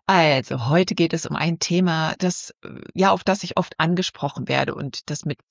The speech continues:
vielen, vielen Fragen und Unsicherheit verbunden ist. Und deswegen möchte ich heute auf dieses Thema eingehen. Jeder Glaubenssatz ein Trauma. Stimmt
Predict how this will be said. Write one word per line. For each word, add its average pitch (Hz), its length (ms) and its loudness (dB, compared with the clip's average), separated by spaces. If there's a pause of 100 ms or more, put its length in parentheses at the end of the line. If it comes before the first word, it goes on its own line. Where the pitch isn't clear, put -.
vielen, 240 580 4
vielen 160 680 -2
Fragen 143 760 0
und 127 220 -8
Unsicherheit 247 640 -4
verbunden - 520 -10
ist. - 380 -12
Und 156 440 -2 (580)
deswegen 175 480 2
möchte 156 240 -6
ich - 160 -10
heute 170 320 2
auf 139 180 0
dieses 131 400 -4
Thema 165 400 -2
eingehen. 127 440 -2 (480)
Jeder 151 420 2
Glaubenssatz 147 720 0
ein 117 260 -4
Trauma. 160 760 0
Stimmt - 500 -8